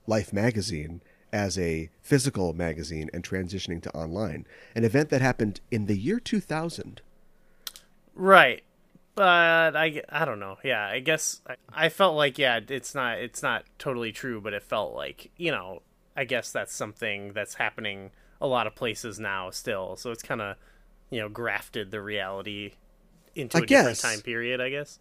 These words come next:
Speaker 1: But, but they paint Life as being totally hit blindside by this, and they were ahead of
Speaker 2: Sure.
Speaker 1: the curve. Like, they did that in two, "Oh, geez,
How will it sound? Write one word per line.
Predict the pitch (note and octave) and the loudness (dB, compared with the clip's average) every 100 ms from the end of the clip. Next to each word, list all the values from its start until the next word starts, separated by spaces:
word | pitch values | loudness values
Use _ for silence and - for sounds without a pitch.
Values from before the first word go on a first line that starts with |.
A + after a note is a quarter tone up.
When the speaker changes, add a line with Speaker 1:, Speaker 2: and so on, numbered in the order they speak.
| _ | _
Speaker 1:
But, | G3 - _ | 4 4 _
but | - F#3 | 4 8
they | F#3 | 8
paint | - C4 G3 | 8 0 4
Life | D3 F3+ F#3 | 8 8 8
as | D3+ | 2
being | A#2 C#3+ C3+ A#2+ - _ _ - | 6 6 6 4 -2 _ _ 0
totally | C#3 D3 D3 A#2+ | 6 6 8 6
hit | B2+ C3+ G#2+ | 4 2 2
blindside | A2+ C#3+ G3 - G#2 F2+ | 4 4 4 4 2 2
by | F2 E2+ | 0 0
this, | E2+ E2 - | -2 -4 -2
and | C#3+ D3+ | 0 2
they | G3+ C4+ A3 - | 4 2 -2 0
were | D#3+ | 4
ahead | C#3 D#3+ | 6 6
of | G3 | 4
Speaker 2:
Sure. | D#3+ | 4
Speaker 1:
the | A2 | 6
curve. | A#3+ E2+ G2 | 4 4 2
Like, | A#2+ G#2+ | 0 2
they | F3+ | 4
did | F3+ F#3+ | 8 8
that | C#3+ B2+ | 8 6
in | B2 | 4
two, | - C#3+ - - - | 2 0 0 -16 4
"Oh, | E3 D3 | 10 10
geez, | - C3+ B2+ G#2 | 8 6 4 2